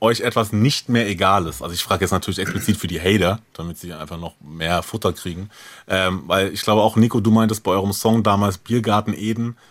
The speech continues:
da waren ja auch gewisse Doppeldeutigkeiten drin und eine gewisse <laughs> Form von Ironie, würde ich jetzt mal behaupten. Aber da wäre es ein Tick zu viel gewesen. Ist jetzt auch wieder ein bisschen her schon,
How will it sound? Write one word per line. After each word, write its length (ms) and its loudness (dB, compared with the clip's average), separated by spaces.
da 140 0
waren 180 4
ja 80 4
auch 200 2
gewisse 340 -2
Doppeldeutigkeiten 840 0
drin 240 4
und 100 4
eine 100 0
gewisse 340 -2
<laughs> 0 -
Form 340 -2
von 240 -4
Ironie, 560 0
würde 100 2
ich 80 2
jetzt 120 2
mal 100 4
behaupten. 500 2
Aber 420 4
da 300 2
wäre 120 4
es 100 -4
ein 100 -6
Tick 200 -12
zu 120 -10
viel 260 -2
gewesen. 520 -4
Ist 140 -8
jetzt 100 -6
auch 160 2
wieder 100 6
ein 80 4
bisschen 240 -2
her 240 2
schon, 380 -4